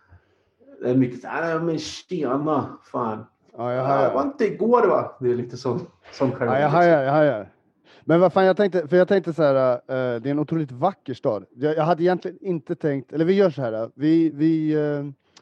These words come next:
Speaker 2: vi tar och snackar lite grann om Östergötland och Norrköping som stad, och sen så går vi över till det som vi snackade om i början, det här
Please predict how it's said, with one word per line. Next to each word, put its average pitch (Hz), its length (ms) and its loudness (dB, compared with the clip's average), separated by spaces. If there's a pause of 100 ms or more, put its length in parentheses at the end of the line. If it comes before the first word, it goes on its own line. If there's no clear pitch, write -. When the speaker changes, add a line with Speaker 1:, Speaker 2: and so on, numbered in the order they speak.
(120)
Speaker 2:
vi 143 100 -8
tar 170 220 2
och 156 180 -4
snackar 165 280 -4
lite 170 180 -6
grann 123 220 -6
om 113 320 -8
Östergötland 120 580 -8
och 123 60 -4
Norrköping 117 440 -8
som 107 140 -14
stad, 110 320 -6
och 117 80 -12
sen 131 140 -10
så 143 100 -8
går 135 160 -4
vi 131 100 -4
över 117 200 -4
till 104 420 -14
det 110 200 -12
som 113 120 -14
vi 110 80 -14
snackade 110 280 -14
om 107 60 -10
i 107 40 -10
början, 107 440 -10
det 101 80 -12
här 98 260 -14